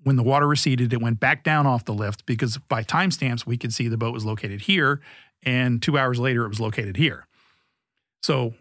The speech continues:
what we learned the next day when we went out there was the boat had fli-, gone up off the lift. The storm had actually broken two of the tie-down lines that we had on the boat,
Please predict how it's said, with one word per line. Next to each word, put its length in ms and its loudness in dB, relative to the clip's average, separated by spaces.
what 240 0
we 80 -2
learned 400 2
the 80 -2
next 220 -2
day 180 4
when 160 2
we 100 4
went 140 2
out 200 2
there 180 0
was 180 -2
the 80 -2
boat 220 -2
had 220 2
fli-, 280 0
gone 200 0
up 140 -2
off 180 -2
the 80 -6
lift. 400 -8
The 180 0
storm 300 2
had 100 2
actually 280 0
broken 640 0
two 180 2
of 80 0
the 60 0
tie-down 480 0
lines 300 0
that 80 -10
we 100 -4
had 140 -2
on 80 -4
the 60 -4
boat, 280 -8